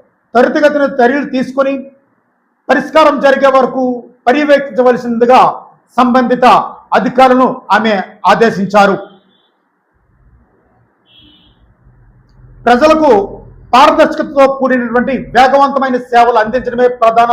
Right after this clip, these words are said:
ఉద్దేశంగా కృషి చేయాలని ఎమ్మెల్యే ఈ సందర్భంగా సూచించారు. అధికారులందరూ ప్రతి ఫిర్యాదును స్వీకరించి ప్రజలు డబల్ వన్ డబల్ జీరో అనే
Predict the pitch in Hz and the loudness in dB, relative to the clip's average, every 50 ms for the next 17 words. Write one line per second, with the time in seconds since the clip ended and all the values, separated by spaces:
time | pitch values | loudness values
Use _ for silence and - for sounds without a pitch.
0 | 233 202 202 160 233 247 233 240 240 233 240 240 208 175 156 - - - _ _ | -2 -2 -6 -2 -2 -2 0 0 -4 0 2 4 4 4 2 -2 -8 -16 _ _
1 | _ _ _ _ _ _ _ - 262 247 214 226 - 254 254 240 240 233 233 233 | _ _ _ _ _ _ _ -6 -4 -4 -4 -4 0 2 2 4 4 4 4 2
2 | 240 262 294 302 294 311 - - _ _ _ _ _ _ _ _ _ 185 233 247 | 2 -2 -4 -4 -6 -10 -14 -18 _ _ _ _ _ _ _ _ _ -2 0 2
3 | 262 277 277 254 247 233 247 233 247 233 208 226 214 214 196 226 220 226 233 214 | 2 4 2 2 2 2 -2 -2 -2 0 0 0 0 0 0 -2 0 2 2 2
4 | 175 - - - - - 233 240 233 - 208 196 165 - 220 196 202 202 175 - | 2 0 -4 -12 -12 -6 -6 -6 -4 -4 -8 -8 -2 0 2 2 2 2 -2 -6
5 | - - - _ _ _ _ _ _ _ _ _ _ _ _ _ _ _ _ _ | -10 -18 -20 _ _ _ _ _ _ _ _ _ _ _ _ _ _ _ _ _
6 | _ _ _ _ _ _ _ _ _ _ _ _ - - 294 - 302 311 302 302 | _ _ _ _ _ _ _ _ _ _ _ _ -4 -4 0 2 4 4 4 4
7 | 302 294 277 294 294 294 285 294 - 240 240 240 302 285 247 - 240 247 240 262 | 4 2 2 0 0 -2 -2 -2 -2 -2 -2 -2 -4 -6 -6 -4 -4 -2 0 2
8 | 269 269 262 262 269 - - - 240 247 254 254 269 254 262 277 285 277 _ _ | 2 2 0 -2 -4 -6 -4 -4 -4 -2 -2 -2 -2 -4 -6 -10 -14 -14 _ _
9 | _ _ _ _ _ _ _ _ _ _ _ _ _ _ _ _ _ _ _ _ | _ _ _ _ _ _ _ _ _ _ _ _ _ _ _ _ _ _ _ _
10 | - 247 247 - 320 311 302 240 165 - - - - - _ _ _ _ _ _ | 0 0 0 2 2 2 2 2 0 -2 -6 -14 -20 -20 _ _ _ _ _ _
11 | _ 160 147 247 247 247 277 285 294 302 294 277 262 208 180 233 240 269 269 269 | _ -6 0 0 2 2 2 2 4 2 2 0 -4 -2 -2 0 2 2 2 0
12 | - 269 269 262 247 202 208 226 247 254 | 0 0 0 0 0 0 0 0 0 0